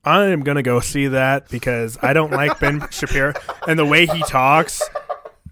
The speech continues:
Speaker 1: Like, Ben Shapiro is, like, autistic as fuck. You know, he just, like, gives you facts. He's like, "These are not women. These, these are men. They are born with a penis.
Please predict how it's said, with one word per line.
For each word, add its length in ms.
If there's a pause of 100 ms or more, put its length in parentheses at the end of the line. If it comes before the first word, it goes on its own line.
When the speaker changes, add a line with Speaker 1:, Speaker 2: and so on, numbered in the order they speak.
Speaker 1:
Like, 360 (140)
Ben 200
Shapiro 400
is, 80
like, 160
autistic 520
as 120
fuck. 400
You 200
know, 60
he 60
just, 160
like, 140
gives 200
you 60
facts. 300
He's 100
like, 220 (360)
"These 180
are 40
not 160
women. 240 (200)
These, 200 (100)
these 200
are 40
men. 240
They 120
are 80
born 340
with 100
a 40
penis. 360